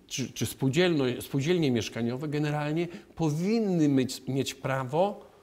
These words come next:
y, aplikować o środki unijne. I będą miały takie prawo. Tylko że teraz sięgamy głębiej troszeczkę i mówimy tak:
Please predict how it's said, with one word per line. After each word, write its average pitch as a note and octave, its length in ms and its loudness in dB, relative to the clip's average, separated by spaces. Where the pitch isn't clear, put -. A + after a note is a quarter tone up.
y, B2 180 0
aplikować C#3 640 0
o A#2 40 -2
środki A#2 380 -6
unijne. F2+ 280 -10
I - 340 -2
będą B2+ 540 0
miały F2+ 360 0
takie - 260 -14
prawo. - 400 -18
Tylko F2+ 300 -8
że C#3 120 -6
teraz F#2+ 680 -6
sięgamy G#2+ 500 -2
głębiej F2+ 440 -6
troszeczkę F#2 560 -12
i C#3 100 -8
mówimy C3+ 360 -4
tak: - 360 -12